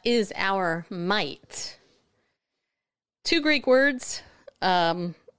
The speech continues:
is, is just, <laughs> I don't know how to say it, sorry. It's, it's spelled, I'm not sure if the I or T. It's I S C H U S and kratos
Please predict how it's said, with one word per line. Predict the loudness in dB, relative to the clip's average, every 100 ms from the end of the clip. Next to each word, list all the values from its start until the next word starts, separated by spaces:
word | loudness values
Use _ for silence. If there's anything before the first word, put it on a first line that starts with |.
| _ _ _ -4
is, | -4 -2 -2 -2 -4 _ -8
is | -2 0 0 0
just, | 0 0 -4 -8 -14 -20 -20
<laughs> | -8
I | -6 -6 -12 -12 -4 -4 -2 -4 -2 -6 -6 -6 2 2 0 -8 -4
don't | -4 -2
know |
how | -2
to | -2
say | 2 4
it, | 4 4
sorry. | 4 4 2 -4 -14 -16 -18 -20 -8 -4
It's, | -4 -4
it's | -2 -2 -2
spelled, | 0 2 4 0 -4 -10 _ _ _ _ _ _ _ _ _ -6
I'm | -2
not | 0
sure | 0 0 0
if | -2
the | -2
I | 0 2
or | 2 2
T. | 0 -4 -2 -4 -8 -20 -20 -20 _ -20 _ _ -20 _ _ -20 _ -2
It's | 0 0 -2 -10 -12 -4
I | 0 2
S | 2 2
C | 0 0 2
H | 2 2 0
U | 2 4
S | 2 0 -6 -12 _ _ _ _ _ -6
and | -4 -4
kratos | -2 0 0 0 -2 -2 -4 -6